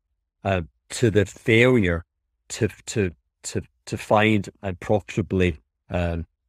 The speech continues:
transfer, uh, silver from South America into, into Europe.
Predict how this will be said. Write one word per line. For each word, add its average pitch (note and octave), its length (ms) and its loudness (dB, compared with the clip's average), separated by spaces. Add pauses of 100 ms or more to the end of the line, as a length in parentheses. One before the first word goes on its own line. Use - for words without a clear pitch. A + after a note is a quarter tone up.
(220)
transfer, G2+ 920 0 (360)
uh, F2 260 -4 (120)
silver A#2 500 2 (480)
from F2+ 480 0 (120)
South - 380 0
America F2+ 400 -2 (300)
into, F2+ 500 -2
into F2+ 280 -4
Europe. F#2 420 2